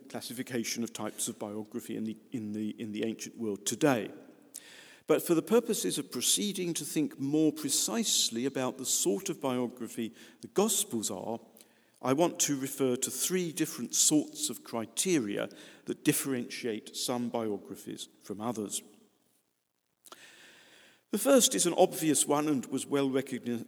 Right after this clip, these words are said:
recognized in antiquity. We can categorize biographies by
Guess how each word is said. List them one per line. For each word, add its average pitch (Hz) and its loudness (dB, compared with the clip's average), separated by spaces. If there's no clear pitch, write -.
recognized 113 -2
in 107 -4
antiquity. - -2
We 147 12
can - 2
categorize 170 6
biographies 117 0
by 151 0